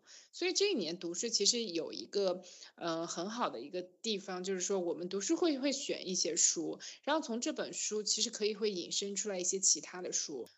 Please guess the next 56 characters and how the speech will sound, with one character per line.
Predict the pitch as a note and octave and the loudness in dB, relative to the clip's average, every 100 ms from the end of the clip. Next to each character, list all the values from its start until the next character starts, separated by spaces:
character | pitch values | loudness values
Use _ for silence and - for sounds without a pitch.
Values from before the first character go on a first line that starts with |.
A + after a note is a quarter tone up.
| _ | _
啊， | D#3+ D#3+ F3+ | -2 0 0
就 | C4+ | -2
比 | A#3 | 2
如 | F3 F#3 | 2 4
说 | - A#3 | 2 2
当 | B3 B3 | 0 -2
时 | C4+ - F3+ | 2 2 0
读 | F3+ E3+ E3 F#3 | -4 -6 -4 -4
那 | G3+ G3 | -4 -4
个， | F3 D#3+ C#3+ B2 G#2+ - - - | -2 -2 -2 -2 -4 -6 -12 -6
呃 | F3+ E3+ | -4 -2
《人 | E3+ F#3+ | -2 2
间 | B3+ | 2
草 | B3+ - G3 | 2 -4 -6
木》 | F3+ E3+ | -4 -4
汪 | F#3 G#3+ | -2 -2
曾 | A3+ A3 | -2 2
祺 | - C#3 | 2 2
之 | - G3 | 2 -2
后， | F#3+ G#3+ | 0 2
然 | E3 D#3 | 2 0
后 | F#3 | 0
我 | F3+ | 0
又 | |
去 | F3 G3 | 0 -4
读 | E3+ C#3+ | -6 -6
了 | E3 | -4
杨 | D#3 C3+ G3 | -4 -4 0
绛 | C4 A#3 | 2 2
的 | D#3+ | 0
书， | - - - C#2+ - - - - | 2 2 -4 -14 -18 -20 -20 -4
所 | C#4+ | 2
以 | D#4 | 4
就 | C4 | 4
是 | B3 | 4
说 | B3 A#3 | 6 4
我 | D#3+ | 4
觉 | E3 | 2
得 | F3+ | 2
这 | F#3 | 4
也 | B3 E3 | 4 4
是 | - F3+ | 4 2
一 | D#3+ | -2
个， | F3 C3+ G#2+ F#2+ - | -4 -4 -4 -6 -6
我 | F3 | -6
觉 | D#3+ | -4
得 | F3 | -4
读 | E3+ | -2
书 | F3+ F3+ | -2 -2
会 | F#3+ | -4
带 | F3 F3 | -2 -2
来 | C#3+ - | -2 -4
的 | D#3+ | -6
一 | D3+ | -6
个 | - F3+ | -6 -6
很 | - | -6